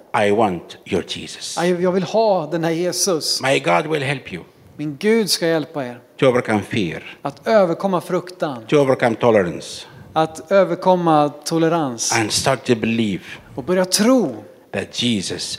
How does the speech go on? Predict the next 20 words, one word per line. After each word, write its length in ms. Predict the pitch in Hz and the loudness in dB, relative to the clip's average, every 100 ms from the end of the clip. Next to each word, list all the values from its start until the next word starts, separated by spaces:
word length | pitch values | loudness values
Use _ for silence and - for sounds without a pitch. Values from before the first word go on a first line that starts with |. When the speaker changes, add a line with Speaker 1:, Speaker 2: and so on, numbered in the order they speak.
| - | -8
Speaker 1:
is 180 | 123 90 | -8 -6
the 100 | 87 | -6
only 280 | 87 85 92 | -4 -4 -4
way. 320 | - - - - | -4 -6 -6 -4
Speaker 2:
att 220 | 135 - | -4 0
Jesus 680 | 190 214 185 - 170 160 - | 2 2 2 0 0 -2 -4
är 100 | 156 | -6
den 160 | 143 156 | -6 -6
enda 460 | 175 185 165 156 147 | -4 -2 0 -2 -2
vägen. 440 | 143 139 127 117 | -4 -6 -10 -4
Speaker 1:
There 100 | 117 | 0
is 200 | 127 131 | 0 0
no 60 | 151 147 | 2 2
other 100 | 127 | 2
hope 360 | 110 92 - - - | -2 -4 -2 -4 -4
Speaker 2:
Det 60 | - | -10
finns 220 | 151 147 | -6 -6
inget 300 | 185 165 151 | -4 -4 0
annat 220 | 160 139 | -2 -2
hopp 300 | 127 127 - | -6 -8 -12